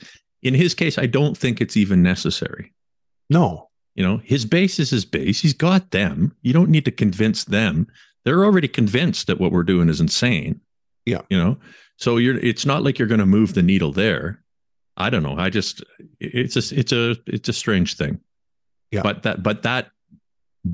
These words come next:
Speaker 1: the people who are making those type of comments that are fear-based, that's their bread and butter.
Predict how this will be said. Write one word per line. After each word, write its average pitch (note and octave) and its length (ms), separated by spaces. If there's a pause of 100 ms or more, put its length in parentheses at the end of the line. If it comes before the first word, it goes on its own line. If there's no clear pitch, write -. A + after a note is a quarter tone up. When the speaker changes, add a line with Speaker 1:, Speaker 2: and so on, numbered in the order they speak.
(120)
Speaker 1:
the - 80
people C#3 320
who C3 60
are A#2+ 60
making A2+ 300
those G2+ 200
type G2 220
of F2+ 80
comments G#2 520
that F2 120
are E2 100
fear-based, F2+ 720
that's - 520 (300)
their G2 160
bread G2 300
and F2+ 100
butter. F2+ 420